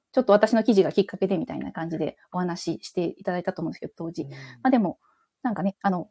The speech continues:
Speaker 1: 本当たまたま私の方に声かけていただいたのがきっかけになったっていうのが、
Speaker 2: わー。
Speaker 1: 本当に、あの、思い入れのある作品に、作品というか、記事になりました。
Speaker 2: わー、
Speaker 1: はい。
Speaker 2: すごい。
Speaker 1: ねえ。
Speaker 2: いや、これ本当にす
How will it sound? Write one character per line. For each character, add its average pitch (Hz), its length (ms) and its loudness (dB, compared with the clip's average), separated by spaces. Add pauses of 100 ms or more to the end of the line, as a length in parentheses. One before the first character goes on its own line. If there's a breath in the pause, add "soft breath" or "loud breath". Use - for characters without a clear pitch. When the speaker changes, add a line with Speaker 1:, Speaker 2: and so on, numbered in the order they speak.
Speaker 1:
本 262 160 8
当 233 200 4
た 233 200 -2
ま 226 120 6
た 226 100 0
ま 214 120 2
私 202 220 4
の 208 100 2
方 208 100 6
に 143 80 0
声 214 180 2
か 196 120 2
け 190 80 2
て 202 100 2
い 185 60 2
た 190 100 4
だ 196 80 4
い 180 80 2
た 196 100 -2
の 175 100 -4
が 170 100 -8
き - 100 -4
っ 190 40 -6
か 185 120 -6
け 185 120 2
に 175 100 0
な 180 160 0
っ - 20 2
た 185 160 0
っ - 20 -6
て 170 60 2
い - 20 0
う - 40 0
の - 40 -4
が、 185 60 -6
Speaker 2:
わ 185 80 -6
ー。 190 100 0
Speaker 1:
本 196 80 -2
当 185 60 -2
に、 180 140 -2 (480 loud breath)
あ 190 120 -4
の、 175 280 -6 (180)
思 208 160 4
い 202 40 6
入 202 60 8
れ 202 60 6
の 208 100 4
あ 202 40 4
る 170 80 0
作 202 240 -2
品 196 220 6
に、 170 220 0
作 226 220 0
品 220 120 6
と 180 60 4
い 165 40 -2
う 175 60 -4
か、 180 100 -6
記 208 140 2
事 190 100 0
に 175 60 0
な 180 120 2
り 214 100 6
ま 170 120 -2
し - 100 -4
た。 - 160 -14
Speaker 2:
わ 90 540 4
ー、 92 40 0
Speaker 1:
は - 500 4
い。 90 40 -2
Speaker 2:
す - 100 -14
ご 247 80 4
い。 277 60 6
Speaker 1:
ね 262 360 4 (120)
え。 294 80 -18
Speaker 2:
い - 40 -4
や、 - 80 -2 (200)
こ - 140 -6
れ 208 80 2
本 139 180 -6
当 170 100 -4
に 160 80 -6
す - 280 -12